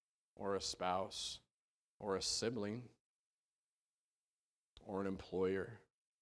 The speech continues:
or an employee, it wouldn't matter. All of us have a responsibility to one another in society, don't we?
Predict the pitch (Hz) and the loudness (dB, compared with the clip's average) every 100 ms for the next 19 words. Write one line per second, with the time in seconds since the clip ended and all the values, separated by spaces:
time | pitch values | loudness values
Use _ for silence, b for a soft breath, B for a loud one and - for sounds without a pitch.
0 | _ - 85 90 - - 95 95 95 104 | _ -16 -12 -10 -6 2 2 4 0 -2
1 | 104 92 95 107 92 98 113 _ _ - | -4 -4 -2 -2 -2 -6 -12 _ _ 4
2 | 117 151 151 143 135 117 113 - - 131 | 8 10 8 6 4 4 2 0 2 2
3 | 127 110 131 139 117 117 117 117 117 120 | 2 4 6 6 4 0 0 2 2 2
4 | 117 101 143 135 113 90 110 120 135 | 0 2 8 8 8 2 0 4 2